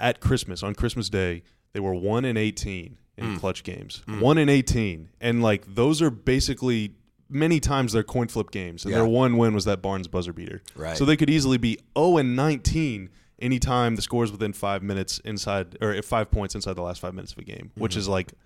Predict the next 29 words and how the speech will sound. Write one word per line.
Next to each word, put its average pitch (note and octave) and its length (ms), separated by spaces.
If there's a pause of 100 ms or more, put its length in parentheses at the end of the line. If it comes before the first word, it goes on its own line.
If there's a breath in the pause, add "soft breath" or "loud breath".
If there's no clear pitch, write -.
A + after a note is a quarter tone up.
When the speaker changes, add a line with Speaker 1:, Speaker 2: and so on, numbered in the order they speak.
(260)
Speaker 1:
absurd. F2 520
Even B2+ 240
the G#2+ 80
worst G#2+ 340
teams F2+ 320
win, F2+ 200
like, E2+ 140 (100)
twenty G2+ 320
or F2+ 60
thirty F2+ 260
percent - 280
of F2 60
those F2 140
games. - 340
Speaker 2:
Yeah. G#2+ 220 (120)
Speaker 1:
Since B2 280
then, B2 160
they're A#2 100
four A2+ 240
and F#2+ 100
one. E2 240
So G#2 360 (440 loud breath)
maybe C#3+ 300
there D#3+ 220
has C#3 260
been C#3 200
a B2 40
corner C3+ 320
turned. C3+ 460